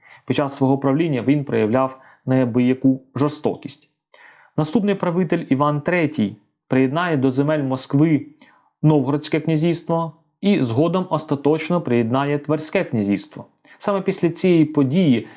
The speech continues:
в тисяча чотириста вісімдесят п'ятому році вперше Іван Третій називає себе государем всієї Русі. А також в писемних джерелах відбувається згадка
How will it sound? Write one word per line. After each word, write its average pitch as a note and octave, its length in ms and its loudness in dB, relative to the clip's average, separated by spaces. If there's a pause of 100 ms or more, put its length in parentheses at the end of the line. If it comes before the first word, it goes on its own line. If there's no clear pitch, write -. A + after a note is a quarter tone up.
(120)
в - 80 -20
тисяча F3 400 0
чотириста D3+ 580 0
вісімдесят C#3 320 -6
п'ятому C#3+ 420 2
році D#3+ 480 0 (180)
вперше E3+ 520 -2
Іван C#3 320 2
Третій D#3+ 440 0
називає C#3+ 520 2
себе C3 520 -2
государем C3 600 0
всієї A#2+ 400 0
Русі. D3+ 440 -2 (600)
А A2+ 80 -2
також E3+ 420 0
в - 200 -20
писемних C#3+ 540 -4
джерелах D3 520 -2 (320)
відбувається D#3+ 760 -2 (440)
згадка C3+ 800 0